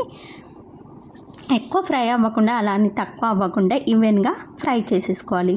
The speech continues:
చల్లారాక గ్రైండ్ చేసుకోవడమే అండి. నేను ఇక్కడ టూ పార్ట్స్గా డివైడ్ చేశాను పౌడర్ని, ఒకటి పిల్లలకి, రెండోది పెద్దలకి. పిల్లలకి మిల్క్ పౌడర్ అంటే ఉత్త పిండి కాకుండా రుచిగా ఉండే విధంగా నేను వేరే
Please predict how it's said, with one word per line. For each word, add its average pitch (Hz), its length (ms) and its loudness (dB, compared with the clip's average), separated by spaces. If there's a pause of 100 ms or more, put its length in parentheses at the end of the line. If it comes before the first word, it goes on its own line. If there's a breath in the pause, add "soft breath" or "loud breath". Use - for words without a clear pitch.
చల్లారాక 202 580 0 (140)
గ్రైండ్ 220 340 2
చేసుకోవడమే 190 640 0
అండి. 208 200 2 (600 loud breath)
నేను 311 220 6
ఇక్కడ 285 260 2 (160)
టూ 294 120 4
పార్ట్స్గా 254 540 -2
డివైడ్ 214 460 2
చేశాను 180 440 0 (160)
పౌడర్ని, 202 460 2 (640 loud breath)
ఒకటి 285 240 0
పిల్లలకి, 240 640 2
రెండోది 240 420 4 (120)
పెద్దలకి. 190 500 0 (200)
పిల్లలకి 285 480 4
మిల్క్ 254 440 4
పౌడర్ 240 280 0
అంటే 208 300 0
ఉత్త - 320 -2 (100)
పిండి 233 280 4 (100)
కాకుండా 196 440 0 (160)
రుచిగా 262 380 2
ఉండే 226 320 4
విధంగా 202 480 2 (760 loud breath)
నేను 254 300 4 (380)
వేరే 220 360 2